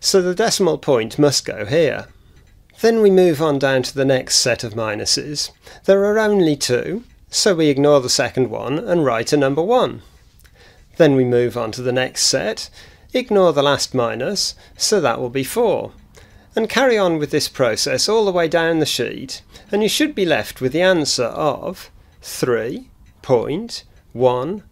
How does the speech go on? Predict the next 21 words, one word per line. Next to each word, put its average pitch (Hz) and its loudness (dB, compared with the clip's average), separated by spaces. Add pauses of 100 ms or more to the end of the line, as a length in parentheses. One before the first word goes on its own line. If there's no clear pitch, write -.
(260)
four 120 -6 (380)
one 120 -2 (380)
five 113 -8 (300)
nine 123 -2 (380)
two, 160 -2 (460)
which 233 0
is, 127 0
of 156 -6
course, 117 -2
an 185 2
approximation 120 -4
of 147 -6
pi. 147 -4 (1000)
Okay, 123 2
that's 175 -4
probably 208 -2
going 151 4
a 131 4
bit 151 -2
too 123 2
far, 104 -4